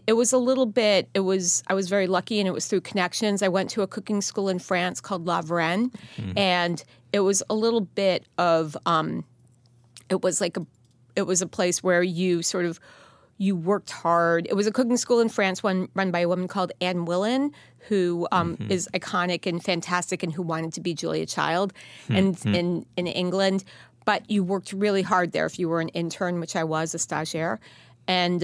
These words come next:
Speaker 1: um, and so anybody who knew you went to La Varenne as a stagiaire knew that you had worked incredibly hard and you knew your shit.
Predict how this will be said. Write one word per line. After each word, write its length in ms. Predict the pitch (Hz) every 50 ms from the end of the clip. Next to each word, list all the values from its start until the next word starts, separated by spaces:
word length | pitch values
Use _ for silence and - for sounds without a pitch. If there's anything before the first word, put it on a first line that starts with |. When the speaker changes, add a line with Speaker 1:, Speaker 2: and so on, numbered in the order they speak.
| -
Speaker 1:
um, 380 | - 180 170 165 160 160 160 - - _ -
and 120 | 208 190
so 400 | 165 - 220 185 185 180 175 - - - - - - - - - - - - - - -
anybody 520 | 208 220 214 - 226 214 214 208 208 202
who 180 | 190 196 214 196
knew 180 | 196 196 196
you 140 | 196 190 190
went 160 | 180 190 185 -
to 80 | -
La 160 | 196 180 170 170
Varenne 240 | 165 180 175 170 170
as 120 | 165 -
a 20 |
stagiaire 600 | 180 - - 185 165 170 165 - 170 165 160 160 - -
knew 240 | 185 175 175 170 165
that 200 | 156 170 165 - -
you 420 | 170 170 170 160 160 156 156 156 -
had 280 | - - - 165 165 -
worked 280 | - - - - - - -
incredibly 600 | 170 165 - - - - 160 160 - 165 165 160
hard 520 | 156 - - 160 160 135 143 143 139 170 - - - - - -
and 80 | - 160
you 60 | 160
knew 140 | 165 165 -
your 140 | 160 -
shit. 380 | - - - - - - - -